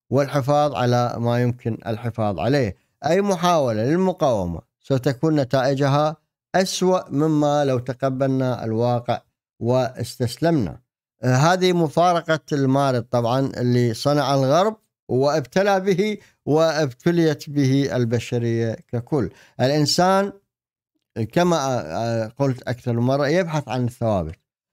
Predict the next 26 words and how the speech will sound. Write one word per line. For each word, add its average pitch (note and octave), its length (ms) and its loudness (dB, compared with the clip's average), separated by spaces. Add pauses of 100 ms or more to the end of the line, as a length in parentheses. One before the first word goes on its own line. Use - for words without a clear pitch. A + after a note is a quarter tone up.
(240)
حين E3+ 140 2
يؤمن A3 520 2
بهذه E3 300 2
الثوابت G#2+ 640 -2
ويتمسك C3 1400 0
بها، C3 480 0 (340)
آه، A#2+ 960 0 (840)
يشعر F#3+ 500 0
بأنه، E3 760 2
آه، C#3+ 240 2
في D3+ 300 0
أي F3+ 120 2
لحظة C#3 540 0
ممكن، C3+ 560 0 (340)
في C#3 60 -2
اللحظة D#3+ 320 2
التي، C#3+ 540 0
آه، A#2 960 -4
تتعرض D3 680 0
بها D3 400 2
هذا C#3+ 140 0
ال-، B2+ 80 0
هذه C3+ 240 2
الثوابت B2+ 480 0
إلى D3 200 2
الخطر، D3 500 -2